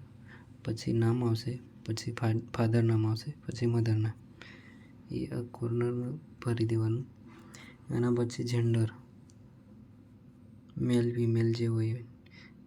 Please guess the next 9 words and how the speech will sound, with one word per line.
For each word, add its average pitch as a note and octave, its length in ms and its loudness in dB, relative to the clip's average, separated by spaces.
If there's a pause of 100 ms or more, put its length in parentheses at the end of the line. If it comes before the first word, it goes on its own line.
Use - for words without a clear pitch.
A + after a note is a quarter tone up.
(160)
પછી, A2+ 260 -2
પછી A#2 280 0
date A#2+ 260 2
of A#2 160 0
birth A#2 340 0
આવશે, A2+ 340 -4 (720)
પછી A#2+ 160 0
મેરિડ A#2+ 440 2
અનમેરિડ A#2+ 540 2